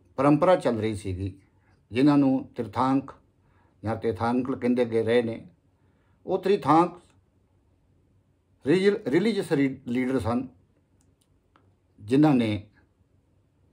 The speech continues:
ਇਸ ਧਰਮ ਦੀ ਮੁੱਢ ਬੰਨ੍ਹ ਦਿੱਤਾ ਸੀਗਾ। ਕਿਹਾ ਜਾਂਦਾ ਕਿ ਮਹਾਂਵੀਰ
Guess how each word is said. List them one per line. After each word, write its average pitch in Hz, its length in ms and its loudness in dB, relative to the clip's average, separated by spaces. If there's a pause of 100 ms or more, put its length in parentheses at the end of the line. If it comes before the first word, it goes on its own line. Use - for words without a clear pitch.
(340)
ਇਸ 156 180 2 (640)
ਧਰਮ 120 300 0
ਦੀ 123 360 -2 (1000)
ਮੁੱਢ 123 380 0 (760)
ਬੰਨ੍ਹ 117 240 0
ਦਿੱਤਾ 101 260 -4
ਸੀਗਾ। 92 400 -12 (1900)
ਕਿਹਾ 147 180 4
ਜਾਂਦਾ 156 280 6
ਕਿ 147 400 -2 (2500)
ਮਹਾਂਵੀਰ 139 580 2